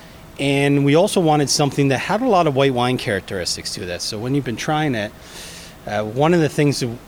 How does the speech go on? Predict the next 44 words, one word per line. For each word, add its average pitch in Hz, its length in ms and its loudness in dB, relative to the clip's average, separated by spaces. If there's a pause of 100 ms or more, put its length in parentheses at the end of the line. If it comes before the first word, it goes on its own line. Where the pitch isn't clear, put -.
that 113 140 0
I'm 127 160 4
always 120 240 2
a 104 40 -12
big 107 160 -4
fan 110 320 -2
of 98 320 -4 (120)
is 107 240 -4
New 104 120 -4
Zealand 110 320 -4
Sauvignon 101 360 -6
Blancs. 160 460 -2
My 110 120 -6
wife 117 440 -6
is 104 180 -8
from 143 180 0
New 151 120 4
Zealand, 160 380 0
so 135 100 -6
we - 100 -4
drink 123 180 -6
a 143 60 -6
lot 127 120 0
of 123 60 -2
New 123 100 -2
Zealand 127 340 -6
Sauvignon 131 400 -6
Blanc. 135 260 -4 (560)
And 120 80 -8
so 143 100 -2
a - 20 4
lot 190 160 4
of 190 60 2
the 147 60 0
characteristics 139 920 2
in 135 160 0
New 127 120 2
Zealand 117 340 -2
Sauvignon 107 320 -6
Blanc, 107 400 -2
like 95 120 -8
the - 60 -18
tropical 113 420 -2
notes, 107 540 -6